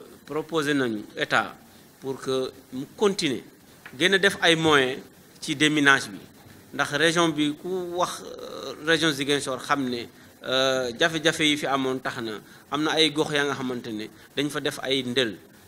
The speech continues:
Ndel yooyu nag il faut ñu dindi ko pour que nit ñi mën a dellu foofu, mën a dellu ci seen activité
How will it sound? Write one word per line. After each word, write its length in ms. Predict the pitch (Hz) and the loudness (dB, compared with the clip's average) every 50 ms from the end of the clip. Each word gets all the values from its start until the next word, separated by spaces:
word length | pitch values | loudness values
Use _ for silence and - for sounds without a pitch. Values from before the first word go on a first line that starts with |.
| - - | -16 -10
Ndel 280 | 139 143 165 170 165 165 | -2 2 4 4 6 6
yooyu 240 | 165 160 160 156 | 6 6 6 6
nag 160 | 143 147 147 147 147 | 4 2 2 0 -2
il 80 | 165 | -8
faut 120 | 156 - 165 | -8 -6 -6
ñu 120 | 165 160 147 | -4 -4 -4
dindi 320 | 127 127 165 165 160 147 | -2 -2 -2 0 0 -2
ko 220 | 139 135 131 139 135 - - - - - | 0 -2 -2 -2 -4 -8 -20 -20 -18 -14
pour 140 | 165 156 | -12 -6
que 80 | 143 160 | -4 -2
nit 160 | 151 160 170 | 0 0 0
ñi 140 | 165 156 156 | 0 -2 -2
mën 200 | 156 160 156 156 | -2 0 0 0
a 60 | 151 | 0
dellu 280 | 135 135 147 147 147 143 | 2 2 2 4 2 0
foofu, 400 | 139 - 147 131 123 127 127 143 - - - - - - | -2 -4 -4 -4 -4 -6 -12 -12 -14 -16 -20 -20 -14 -8
mën 160 | 139 147 156 | -4 0 0
a 40 | 156 | 0
dellu 280 | 143 139 156 151 156 147 | 4 4 2 2 2 -2
ci 100 | - 151 | -4 -6
seen 180 | - 151 139 - | -4 -4 -4 -4
activité 600 | 87 - - - 127 117 120 123 - 107 92 - | -6 -10 -10 -10 -12 -10 -10 -10 -10 -10 -12 -12